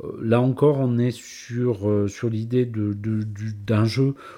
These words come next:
où on peut jouer, euh, rapidement, facilement et où le roleplay est intéressant. Euh, la, hum, la, la spécificité, c'est aussi qu'on peut jouer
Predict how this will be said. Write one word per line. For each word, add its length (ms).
où 140
on 60
peut 140
jouer, 460
euh, 220
rapidement, 640
facilement 800
et 120
où 180
le 80
roleplay 420
est 140
intéressant. 720
Euh, 380
la, 1040
hum, 800
la, 360
la 180
spécificité, 920
c'est 200
aussi 380
qu'on 200
peut 160
jouer 540